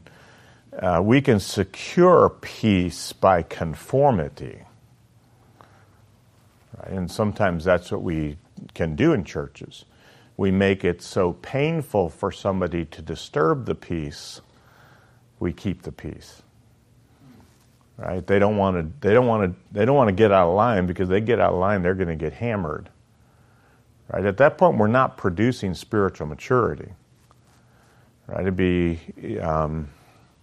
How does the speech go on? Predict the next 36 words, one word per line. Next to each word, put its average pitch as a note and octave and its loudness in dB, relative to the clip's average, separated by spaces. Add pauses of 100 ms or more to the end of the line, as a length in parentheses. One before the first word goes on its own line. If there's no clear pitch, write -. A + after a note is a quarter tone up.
(580)
you F#2 -2
know, D#2+ 0
I E2 -2
do, E2+ -2
I E2 -6
mean, E2 -6
I D2+ -4 (380)
probably E2 -4
have D#2 -8
drawn E2+ -4
this E2+ -12
somewhere F#2 -6
along E2+ -4
the E2 -8
lines, E2+ -6
but E2 -10 (200)
I - -16
mean, G2+ 0
my, A2 6 (320)
my G#2+ 4
little F#2+ 2 (400)
theory C3 2
on G#2+ 6
it, B2+ 0 (480)
right, A2 6
is, F#2+ 0 (120)
um, E2 2 (1040)
you - -4
know, F#2 8
if A2+ -4
we're F#2+ 0
talking G#2+ 4 (120)
outside, A2+ 6 (1300)
uh, F#2 0
versus G2+ 0
inside, B2 2